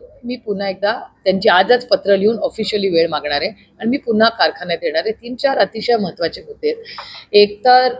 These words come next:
एमएसपीचा एक मोठा मुद्दा हा पेंडिंग आहे. त्याच्यानंतर साखर एक्सपोर्ट व्हावी अशी अनेक दिवसांची मागणी आहे त्याच्यावर. कांदा एक्सपोर्ट करू नका म्हणून शेतकरी मागणी करतात की कांदा एक्सपोर्ट करू नका,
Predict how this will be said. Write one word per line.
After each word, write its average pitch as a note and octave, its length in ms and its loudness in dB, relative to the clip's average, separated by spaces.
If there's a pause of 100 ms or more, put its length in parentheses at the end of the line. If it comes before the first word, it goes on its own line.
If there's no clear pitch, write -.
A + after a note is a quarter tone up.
(120)
एमएसपीचा B3 600 2
एक G3+ 120 0
मोठा F3+ 340 -4
मुद्दा - 500 -2 (160)
हा F3 60 -8
पेंडिंग D#3+ 440 -2
आहे. C#3+ 200 -2 (420)
त्याच्यानंतर A3+ 440 4
साखर A#3 440 4
एक्सपोर्ट A#3+ 500 4
व्हावी F#3 260 4 (160)
अशी F#3 240 -2
अनेक A#3 440 2
दिवसांची G#3+ 680 0
मागणी F3 240 0
आहे F#3 100 0
त्याच्यावर. E3+ 340 0 (460)
कांदा B3 800 4 (100)
एक्सपोर्ट A3+ 420 0
करू D4 340 4
नका G#3+ 300 2 (600)
म्हणून C4+ 260 2
शेतकरी B3+ 480 4
मागणी G#3 340 4
करतात G3+ 320 2
की G#3 160 -10
कांदा A#3 380 2
एक्सपोर्ट B3 360 2
करू B3 260 4
नका, G#3+ 400 2